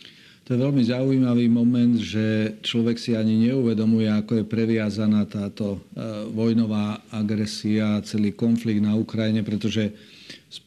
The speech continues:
my vnímame predovšetkým ropu a plyn a, e, zastavenie dodávok týchto energonosičov,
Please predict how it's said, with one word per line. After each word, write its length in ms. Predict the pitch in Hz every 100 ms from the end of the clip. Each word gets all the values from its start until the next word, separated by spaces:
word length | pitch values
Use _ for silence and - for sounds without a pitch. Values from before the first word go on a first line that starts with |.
| -
my 400 | 120 120 - 120
vnímame 560 | 110 120 120 117 113 107
predovšetkým 720 | 107 107 107 117 104 117 110
ropu 480 | 107 113 - 113 104
a 80 |
plyn 560 | - - 117 113 117 120 - _ _ - -
a, 280 | 101 104 98
e, 0 | - 135 117 107 101
zastavenie 800 | 101 110 - 131 117 113 107 104
dodávok 560 | 101 107 107 98 101
týchto 280 | - 104 -
energonosičov, 1040 | 104 113 117 107 110 110 104 110 - 113